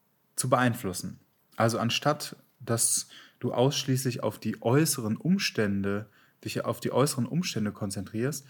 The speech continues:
kannst du deine innere Haltung, auch die Glaubenssätze und deine Interpretation so anpassen, um,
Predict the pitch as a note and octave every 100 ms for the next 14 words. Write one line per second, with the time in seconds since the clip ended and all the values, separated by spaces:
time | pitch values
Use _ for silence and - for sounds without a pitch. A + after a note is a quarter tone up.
0 | - - - C3 D#3 - C#3 F3 F3 -
1 | - _ - A#2+ B2 - E3 G3 F#3+ D3
2 | C3+ C#3+ C#3+ - G2 F#2 - - A#2+ -
3 | A2 G2 A#2 C#3+ B2+ G#2 G2 - B2+ A#2
4 | A#2 C3+ - - A2 A#2+ A#2+ B2 B2 -
5 | - A2 - - D3+ A#2 A#2+ D3+ - -
6 | - - A2 D#3 F3+ D3 E3+ - A2 -
7 | C3 D#3 - - _ A2+ B2+ C3+